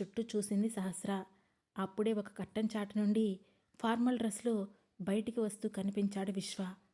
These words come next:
అతని ఇచ్చిన సర్ప్రైజ్‌కి అప్పటికే సంతోషంలో మునిగి తేలుతున్న సహస్ర అతన్ని చూడడంతోనే పరిగెత్తుకుంటూ వెళ్ళి హగ్ చేసుకుంది. ఆమె నుంచి already అది ఎక్స్‌పెక్ట్ చేసిన విశ్వ ఆమెను హగ్ చేసుకున్నాడు.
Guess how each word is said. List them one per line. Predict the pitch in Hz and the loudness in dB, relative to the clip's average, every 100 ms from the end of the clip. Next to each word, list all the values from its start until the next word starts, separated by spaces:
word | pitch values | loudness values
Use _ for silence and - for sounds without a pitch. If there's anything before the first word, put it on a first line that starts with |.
| _ _ _ _ _ - | _ _ _ _ _ -4
అతని | 233 247 | 0 4
ఇచ్చిన | 233 226 254 | 4 4 2
సర్ప్రైజ్‌కి | 254 226 - 220 202 208 226 - | 4 2 0 0 0 -2 -2 -2
అప్పటికే | 185 - 208 226 | -6 -4 -4 0
సంతోషంలో | 233 196 190 220 - 220 220 | 0 0 0 0 0 0 2
మునిగి | 196 196 202 | 2 2 0
తేలుతున్న | 214 208 202 202 196 | 0 0 0 0 -2
సహస్ర | 202 180 190 214 220 185 - _ _ _ - | -2 -4 -4 -2 -2 -2 -8 _ _ _ -6
అతన్ని | 220 226 220 - | -2 2 2 2
చూడడంతోనే | 214 220 226 220 202 214 | 0 2 2 2 2 0
పరిగెత్తుకుంటూ | - 190 202 226 226 214 202 196 | 0 0 2 0 0 0 0 0
వెళ్ళి | 185 180 226 185 | -2 0 -2 -2
హగ్ | 196 196 - | -6 -6 -4
చేసుకుంది. | 190 - - 190 190 185 - _ _ _ _ - | -4 -2 -2 0 2 0 -6 _ _ _ _ -2
ఆమె | 202 214 226 | 2 4 4
నుంచి | 233 233 - 180 185 | 4 2 -4 -2 0
already | 220 233 247 226 | 0 2 2 0
అది | 214 | -2
ఎక్స్‌పెక్ట్ | 202 - 214 226 | -4 -6 -6 -2
చేసిన | 214 220 | 0 0
విశ్వ | 202 196 220 208 190 - _ _ - | 0 -2 0 0 -2 -10 _ _ -6
ఆమెను | 208 208 208 | -2 2 0
హగ్ | 196 180 - 220 | 0 -4 -2 -2
చేసుకున్నాడు. | - - 190 190 190 190 | 0 0 0 2 0 0